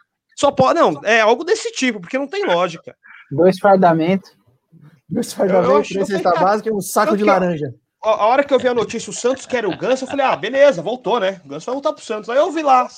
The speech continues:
Speaker 1: Santos, Santos e Fluminense não se acertam. Eu falei, "Não é possível." Aí me dá medo do que que vai chegar no clube. Não, eu tenho medo do que que vai acertar então com o Santos. Porque se não conseguiu contratar o Ganso, vai contratar quem?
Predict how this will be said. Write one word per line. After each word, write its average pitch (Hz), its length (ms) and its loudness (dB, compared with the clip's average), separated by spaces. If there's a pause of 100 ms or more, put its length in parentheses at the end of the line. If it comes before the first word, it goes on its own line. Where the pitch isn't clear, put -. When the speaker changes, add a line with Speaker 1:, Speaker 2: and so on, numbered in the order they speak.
(140)
Speaker 1:
Santos, 269 460 -4 (260)
Santos 277 300 -2
e 277 40 -6
Fluminense 269 360 -6
não 277 140 -2
se 285 120 -2
acertam. 220 360 -2
Eu - 40 -14
falei, 262 140 -10
"Não 277 80 0
é - 20 -8
possível." 170 580 -8 (300)
Aí 226 140 0
me 294 100 -2
dá 277 120 0
medo 262 220 2
do 311 100 2
que 254 100 2
que 254 80 2
vai 302 140 4
chegar 302 260 0
no 349 80 2
clube. 330 320 0
Não, 359 180 6 (220)
eu 247 80 4
tenho 311 220 2
medo 320 140 0
do 349 120 2
que 339 140 2
que 403 100 0
vai 330 120 6
acertar 262 380 0
então 226 200 0
com 220 80 -10
o 220 40 -10
Santos. 160 320 -4 (280)
Porque 277 120 -4
se 277 80 -10
não 320 60 -4
conseguiu 294 260 -6
contratar 277 380 -2
o 269 100 2
Ganso, 247 440 0
vai 262 80 -2
contratar 330 340 -6
quem? 392 340 -4